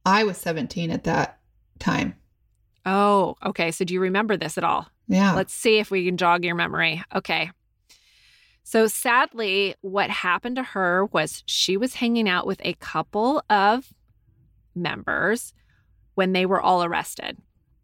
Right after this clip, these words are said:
Speaker 2: But because they were all held until they could get bonded out and Nicole was released right away to her mother because she was a minor, they thought she was a rat. They thought she was lying, okay?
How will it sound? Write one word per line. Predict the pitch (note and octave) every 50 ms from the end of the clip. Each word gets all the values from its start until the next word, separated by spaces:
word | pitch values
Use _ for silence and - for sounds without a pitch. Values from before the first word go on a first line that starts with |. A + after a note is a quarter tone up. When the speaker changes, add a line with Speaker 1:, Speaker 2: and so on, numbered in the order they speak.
| _ _ _ _ _ _ _ _ _ - - - -
Speaker 2:
But | - E3 -
because | - - - - - - - F4 C4+ G#3+ F#3+ F3+ F#3 F#3+ G3 - - - _ _ _ _ _ _ _ _
they | - G3 A3 B3
were | C4+ C#4+ C#4
all | C4 A#3 A3+
held | - - - D4 C#4 A3+ G3 G3 G3 -
until | - F#3+ F#3 - - F#3+
they | F3+ F3 E3+
could | - G3 E3+ -
get | F#3 D#3 - -
bonded | - E3+ F3 F3 E3 D#3+ D#3+ - -
out | G#3+ A#3 G#3+ F#3 F3+ F#3 F3+ - _ -
and | E3+ F3 E3+ E3+
Nicole | E3+ D#3 - - - A3+ A3+ A3 G3+ G3 F#3 E3
was | - - F3 E3 D#3+ D#3+ - - -
released | F3+ F3 E3+ F3+ A3+ B3+ B3+ - - -
right | F#3+ F#3 F3 F3
away | E3+ E3+ E3 D#3+ E3
to | - - E3+
her | E3 D#3+
mother | F3 F#3+ A3 A3+ G#3 F#3 F3+
because | F3 F3 E3 - - E3+
she | - - - F3
was | D#3+ E3 -
a | E3
minor, | D#3+ E3 F3+ G3+ G#3+ G3 E3 D#3 E3 F3 - _ _ _ _ - _ _ _ _ -
they | - F#3+
thought | - - - G3 G3+ - -
she | - - B3
was | A3+ G#3+ F#3+
a | F3
rat. | D3+ E3 D#3+ D3 - - _ _ _ _ _ _ _ _
They | -
thought | - - G#3 G3+
she | - -
was | F#3+ F3 -
lying, | C#3+ E3 E3 D#3 - - - - _ _ _ _ _ _ -
okay? | - F3 E3+ F3 G3